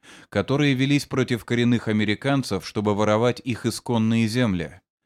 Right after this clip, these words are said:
В романе раскрывается темная суть империализма, лежащая в основе доктрины предназначенности,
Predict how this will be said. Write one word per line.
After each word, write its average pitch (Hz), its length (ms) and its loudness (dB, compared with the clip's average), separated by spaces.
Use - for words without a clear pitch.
В 92 140 -6
романе 147 440 2
раскрывается 131 800 0
темная 123 420 2
суть 120 300 -4
империализма, 110 920 0
лежащая 127 680 0
в 123 80 0
основе 127 400 0
доктрины 127 540 2
предназначенности, 127 1160 0